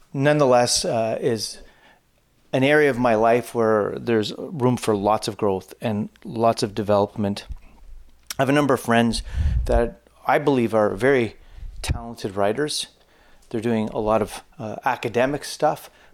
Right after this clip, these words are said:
but I, I often wonder, like, what would it look like if they took their talent and they wrote a novel, uh, you know, f-, or something perhaps, uh,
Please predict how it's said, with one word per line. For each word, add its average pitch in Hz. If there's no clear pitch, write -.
but 117
I, 131
I -
often 131
wonder, 113
like, 101
what 113
would 135
it -
look 110
like 101
if -
they 113
took -
their 123
talent 117
and 104
they 104
wrote 113
a 110
novel, 110
uh, -
you 190
know, 113
f-, -
or 120
something 117
perhaps, 107
uh, 113